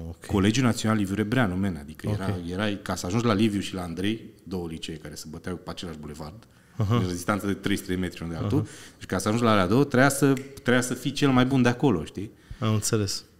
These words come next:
Speaker 2: Eu, ori noi eram clasă de filologie într-un liceu care în principiu era mate fizică și
Speaker 1: Ah,
Speaker 2: o
Speaker 1: ce chestie.
Speaker 2: informatică și o demență de genul ăsta. Aveam trei clase de informatică,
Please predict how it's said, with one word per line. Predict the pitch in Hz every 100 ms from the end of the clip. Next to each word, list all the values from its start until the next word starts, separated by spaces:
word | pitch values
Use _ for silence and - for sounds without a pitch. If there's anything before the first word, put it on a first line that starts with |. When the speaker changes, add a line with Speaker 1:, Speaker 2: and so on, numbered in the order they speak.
| - -
Speaker 2:
Eu, | 110 -
ori | 120 110
noi | 131 170
eram | 151 165
clasă | 156 160 160
de | 135
filologie | - 127 127 117 110 147 165
într-un | 147 143 139
liceu | 135 127 - 160
care | 156 143 135
în |
principiu | 123 123 - 160 -
era | 131 139 139 - -
mate | - 123 127 117
fizică | - 98 87 - 73 -
și | - 135
Speaker 1:
Ah, |
Speaker 2:
o | 170 151
Speaker 1:
ce | -
chestie. | 147 113
Speaker 2:
informatică | 98 107 101 113 - 78 80
și | 76 95
o |
demență | 85 101 90 82 80
de |
genul | 78 80 78
ăsta. | - 78 80
Aveam | 104 98
trei | 113
clase | 110 110 -
de | 90
informatică, | 82 87 92 104 120 - 120